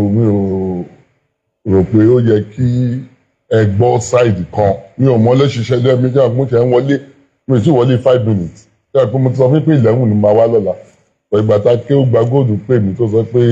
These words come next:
kí n jọ pé gbogbo àwọn tó wá, wọ́n máa láti padà. Wípé eleven tí mo fún yín yẹn gan, ọ̀pọ̀lọpọ̀ máa ti padà sí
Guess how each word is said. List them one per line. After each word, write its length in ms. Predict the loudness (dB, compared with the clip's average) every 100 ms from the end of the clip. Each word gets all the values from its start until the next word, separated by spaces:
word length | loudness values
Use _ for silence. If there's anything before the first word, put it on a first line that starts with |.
| -2 -2
kí 60 |
n 120 | -2 0
jọ 180 | 0
pé 140 | 0 0
gbogbo 300 | 0 -2 0 0 -2 -2
àwọn 260 | 0 0 0
tó 100 | 2
wá, 140 | 2
wọ́n 120 | 2 2
máa 140 | 0
láti 320 | 2 0 -2
padà. 340 | -4 -2 -2 -2 -6 -14 _ _ _
Wípé 200 | -6 0 2
eleven 360 | 2 2 0
tí 100 | -2
mo 140 | -4 -4
fún 180 | -4 -2
yín 120 | 0
yẹn 160 | 0
gan, 160 | -2 -6 -6
ọ̀pọ̀lọpọ̀ 500 | -2 0 0 2 0 0
máa 120 | 0
ti 100 | -2
padà 340 | -2 -2 0 -4
sí 160 | -6